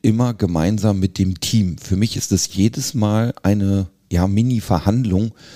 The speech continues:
Stellt euch das nicht zu, zu hart vor, ist keine Gerichtsverhandlung hier, sondern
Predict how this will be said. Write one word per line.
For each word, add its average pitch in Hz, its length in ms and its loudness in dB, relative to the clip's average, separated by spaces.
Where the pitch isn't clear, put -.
Stellt 95 260 0
euch 87 100 -2
das 95 200 -2
nicht - 240 -4
zu, 90 360 0
zu 85 240 0
hart 87 200 2
vor, 110 180 -2
ist - 100 -2
keine 92 200 0
Gerichtsverhandlung 123 800 0
hier, 120 320 0
sondern 101 480 0